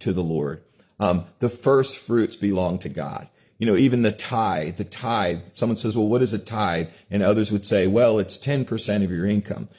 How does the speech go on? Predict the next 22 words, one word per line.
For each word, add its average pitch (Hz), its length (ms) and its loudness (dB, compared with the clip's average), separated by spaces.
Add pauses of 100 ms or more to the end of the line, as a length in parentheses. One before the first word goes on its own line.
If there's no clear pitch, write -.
(140)
No, 110 200 4
my 107 140 4
father-in-law 98 520 4
would 92 120 0
always 92 240 2
remind 85 380 0
us, 87 100 -8
it's 92 160 -6
not 117 220 -2
ten 101 180 2
percent 90 320 -4
of 65 80 -6
your 65 140 -6
income. - 400 -6
It's - 180 -2
the 85 120 -4
first - 680 0 (240)
ten 82 180 -6
percent - 440 -8
of 78 140 -6
your 82 120 0
income. 67 420 -4